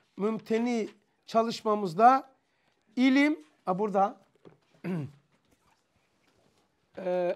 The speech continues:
metin tabi Risale-i Nur'da, otuz ikinci sözde ilim, temyiz, teşhis tayin ediyor. İrade tercih ve tahsis ediyor.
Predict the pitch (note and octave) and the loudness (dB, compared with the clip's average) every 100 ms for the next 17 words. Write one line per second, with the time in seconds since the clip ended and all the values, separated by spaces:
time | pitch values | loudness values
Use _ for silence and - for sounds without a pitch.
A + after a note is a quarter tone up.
0 | - G3 A3+ - A#3+ - F#3+ F3 F3 F3+ | -4 0 0 0 -4 -2 -4 -2 -6 -4
1 | G3 F#3+ F#3 F3+ E3+ E3 A3+ B3+ _ _ | -2 0 -2 -2 -6 -4 -6 -8 _ _
2 | _ _ _ _ _ _ _ _ - A3 | _ _ _ _ _ _ _ _ -4 -4
3 | A3+ G3 - B3 A#3+ - G#3+ E3+ A#3+ D4+ | -4 -8 -6 -6 -8 0 0 2 -2 -2
4 | - _ _ _ _ _ _ _ _ _ | -10 _ _ _ _ _ _ _ _ _
5 | _ - C4 C4+ D#4+ D#4 - _ _ A#3+ | _ -4 -2 0 0 -2 -10 _ _ 0
6 | C4 C4+ C#4+ G3 - _ _ _ _ _ | 2 0 -2 -6 -12 _ _ _ _ _
7 | _ _ - B3+ C4 D4 D4+ - _ - | _ _ -6 -4 -2 -4 -4 -6 _ 0
8 | A#3 C4+ B3 F3 F3+ G#3+ - _ _ _ | 2 2 -2 -4 -4 -6 -10 _ _ _
9 | _ _ _ _ _ A3+ C4 C4+ C4 C4 | _ _ _ _ _ -2 2 2 0 -6
10 | B3 B3+ A#3+ C#4 B3+ A#3+ A#3 A#3 A#3 B3 | -2 -2 -2 -2 -2 0 0 0 -2 -10
11 | B3 G#3 A3+ | -8 -4 -4